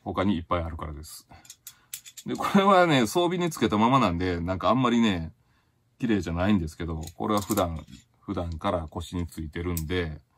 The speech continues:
結構こうやってね、あの、錆が落ちて、あの、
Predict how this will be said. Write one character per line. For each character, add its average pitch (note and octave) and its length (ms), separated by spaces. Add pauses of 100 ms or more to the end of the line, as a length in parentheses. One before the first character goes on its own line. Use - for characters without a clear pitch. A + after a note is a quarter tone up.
(500)
結 E2 180
構 F#2+ 200
こ - 80
う - 20
や E2+ 40
っ - 20
て E2 100
ね、 D#2+ 260 (800)
あ F#2+ 140
の、 F2+ 160
錆 F#2+ 300
が E2 180
落 D#2+ 260
ち - 200
て、 D#2+ 400 (1080)
あ F2+ 160
の、 E2+ 260